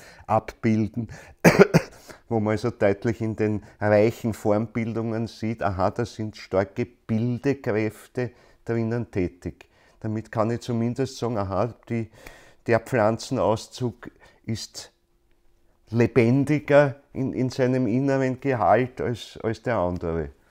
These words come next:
Vielleicht sind, ist es dieselbe Pflanze, aber von verschiedenen Standorten und so weiter. Und die unterscheiden sich dann deutlich in den, in den Formen der Steigbilder. Also das heißt, das kann ich sogar bis zu einem gewissen Grad äußerlich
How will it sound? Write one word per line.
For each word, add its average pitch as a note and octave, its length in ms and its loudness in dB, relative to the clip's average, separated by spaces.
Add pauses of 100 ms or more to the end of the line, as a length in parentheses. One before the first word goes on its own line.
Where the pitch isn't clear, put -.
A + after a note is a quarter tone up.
(720)
Vielleicht - 720 -4
sind, - 380 -6
ist - 220 -2
es C3 140 -2
dieselbe B2 480 0
Pflanze, A#2+ 580 -2
aber A#2+ 160 0
von A#2+ 200 -8
verschiedenen A#2+ 640 -4
Standorten A#2+ 840 -2
und B2 160 -6
so B2 180 -6
weiter. G#2+ 400 -2 (240)
Und A#2+ 200 -8
die C3 60 0
unterscheiden A#2+ 580 -2
sich A#2 240 -12
dann B2 220 -4
deutlich A2+ 460 -4
in A#2 140 -8
den, A2+ 260 -8 (360)
in A2 180 -8
den A#2 160 -4
Formen A2 600 2
der A2+ 120 -4
Steigbilder. F2+ 720 -6
Also F#2+ 180 -8
das G2+ 180 -10
heißt, A2 240 -4
das - 160 -12
kann A#2 240 2
ich C3+ 120 -2
sogar C3 380 0 (440)
bis C#3+ 160 -4
zu C#3+ 100 -2
einem C3+ 100 2
gewissen B2 420 -2
Grad B2+ 280 2
äußerlich B2+ 760 -2